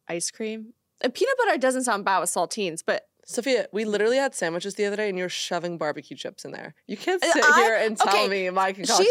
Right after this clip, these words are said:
Speaker 1: thinks,
Speaker 2: are gross.
Speaker 1: she thinks that putting chips in your sandwich is really gross. Like, that for me is the equivalent of putting fries in my burger or in a milkshake.
Speaker 2: <gasps> Should we get a burger tonight?
Speaker 1: Yes. When you said you were wanting to cook, I was
Speaker 2: Yes!
Speaker 1: like,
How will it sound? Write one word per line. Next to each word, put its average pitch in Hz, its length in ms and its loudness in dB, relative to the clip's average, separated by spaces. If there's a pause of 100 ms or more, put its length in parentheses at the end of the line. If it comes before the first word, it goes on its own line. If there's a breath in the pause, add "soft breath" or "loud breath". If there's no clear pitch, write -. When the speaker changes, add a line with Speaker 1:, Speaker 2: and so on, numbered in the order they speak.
(100)
Speaker 1:
thinks, 440 200 2
Speaker 2:
are 151 60 2
gross. 151 200 -2
Speaker 1:
she 349 180 0
thinks 359 260 -6
that 320 120 -2
putting 269 180 -4
chips 240 320 -4
in 254 80 -6
your 240 80 -4
sandwich 202 400 -4
is 190 120 -4
really 185 220 0
gross. 175 320 0
Like, 240 200 2
that 269 260 2
for 339 180 -2
me 247 140 0
is 254 80 -4
the 233 80 -2
equivalent 202 400 -2
of 190 80 -6
putting 190 260 -4
fries 180 380 -2
in 196 40 -4
my 185 120 -2
burger 175 380 0
or 160 80 -2
in 170 120 -6
a 170 60 -2
milkshake. 156 540 -8
Speaker 2:
<gasps> - 320 -14
Should - 160 -20
we - 40 -18
get 202 120 -8
a - 40 -8
burger 170 340 -14
tonight? 196 440 -16
Speaker 1:
Yes. 277 400 -2
When 254 160 -4
you 302 100 -4
said 370 240 -2
you 320 100 -2
were 269 140 0
wanting 269 240 -2
to 208 60 -2
cook, 440 180 -2
I - 160 4
was - 100 2
Speaker 2:
Yes! 220 220 4
Speaker 1:
like, 226 260 -2